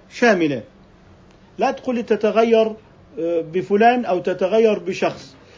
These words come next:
لذلك أحيانا بعض القانونيين يقول لك، آه، في القانون لا يوجد زينب. زينب يعني واحد له اعتبار معين. نحن عندما نضع القانون نضعه للجميع بدون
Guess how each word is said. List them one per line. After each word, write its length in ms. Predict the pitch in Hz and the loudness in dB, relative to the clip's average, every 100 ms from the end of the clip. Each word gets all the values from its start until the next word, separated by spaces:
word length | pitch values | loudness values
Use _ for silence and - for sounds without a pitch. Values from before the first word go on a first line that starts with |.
| - | -8
لذلك 380 | 175 208 226 220 | -2 0 0 0
أحيانا 420 | 202 - 254 240 | -2 -4 -4 -4
بعض 260 | 226 233 233 | -2 -4 -4
القانونيين 580 | 220 220 220 214 240 240 | -6 -4 -4 -2 -2 -2
يقول 320 | 220 208 226 | -4 -4 -4
لك، 140 | 240 - - - - - | -4 -8 -20 -20 -20 -14
آه، 140 | 180 175 | -12 -6
في 120 | 226 | -4
القانون 480 | 220 226 233 262 233 | 0 2 2 2 2
لا 120 | 233 | 4
يوجد 300 | 269 208 175 | 4 4 2
زينب. 360 | 180 180 139 - - _ _ _ _ _ _ - - 135 | 2 0 -2 -8 -18 _ _ _ _ _ _ -20 -20 -6
زينب 380 | 190 208 208 | -2 0 0
يعني 280 | 185 175 175 | -2 -4 -6
واحد 460 | 165 190 202 196 202 - | -4 -4 -2 -4 -6 -8
له 480 | 160 175 185 180 160 | -6 -2 0 -2 -4
اعتبار 420 | 143 165 156 170 | -8 -6 -4 -4
معين. 340 | 156 131 117 120 - 156 - - 190 | -4 -8 -8 -14 -20 -20 -20 -12 -8
نحن 200 | 170 180 | -4 -4
عندما 440 | 180 180 185 160 | -2 -2 -2 -2
نضع 320 | 202 165 123 - - _ - | -4 -6 -8 -10 -20 _ -10
القانون 580 | 160 - 175 190 233 240 | -10 -4 -2 0 -2 -4
نضعه 440 | 160 156 202 190 214 | -6 -4 0 0 0
للجميع 520 | 202 156 185 214 240 | 0 0 0 0 -2
بدون 500 | 185 175 202 226 311 | -4 -4 0 0 -2